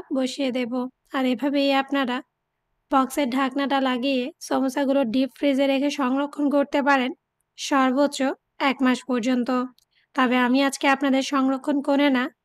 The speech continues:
এগুলো কি করে তেল ছাড়াই ভেজে খাবেন, সেই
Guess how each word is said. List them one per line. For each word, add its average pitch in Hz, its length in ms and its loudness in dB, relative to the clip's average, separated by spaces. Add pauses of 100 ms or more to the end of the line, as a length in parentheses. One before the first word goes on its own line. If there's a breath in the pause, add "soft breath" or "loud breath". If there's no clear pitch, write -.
এগুলো 269 360 2
কি 277 140 -2
করে 277 220 0
তেল 269 240 0
ছাড়াই 277 360 0
ভেজে 269 300 2
খাবেন, 254 340 0 (120)
সেই 277 440 0